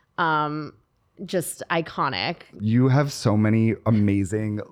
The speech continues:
Speaker 2: bucket list items that I feel like you just get to check off.
Speaker 1: Young Goth, first kiss. Um,
Speaker 2: Tyra
Speaker 1: love him.
Speaker 2: Banks, producer.
Speaker 1: <laughs>
Speaker 2: Young Goth,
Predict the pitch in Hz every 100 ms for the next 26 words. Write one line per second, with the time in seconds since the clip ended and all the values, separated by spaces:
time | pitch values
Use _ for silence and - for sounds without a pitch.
0 | - 104 101 - 101 101 104 101 - 82
1 | 85 98 107 104 92 90 98 92 90 87
2 | - _ _ - - 101 90 82 87 -
3 | - 87 - - - - - 185 170 170
4 | 143 139 - 131 135 - - - - 202
5 | 185 165 160 160 - 113 104 104 101 92
6 | 95 - - 113 101 92 95 90 85 87
7 | - - - - _ - - _ 107 113
8 | 113 110 107 98 92 92